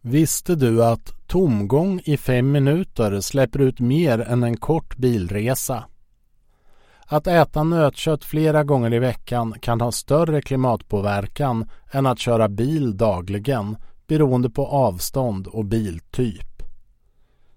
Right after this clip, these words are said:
Svensk textilkonsumtion motsvarar utsläpp från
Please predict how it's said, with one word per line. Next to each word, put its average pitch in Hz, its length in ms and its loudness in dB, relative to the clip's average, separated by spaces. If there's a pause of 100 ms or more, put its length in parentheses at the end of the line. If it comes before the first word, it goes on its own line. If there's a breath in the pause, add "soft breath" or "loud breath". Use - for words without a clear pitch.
(120)
Svensk 147 600 0
textilkonsumtion 135 1500 -2
motsvarar 143 680 2
utsläpp 123 500 0
från 123 400 0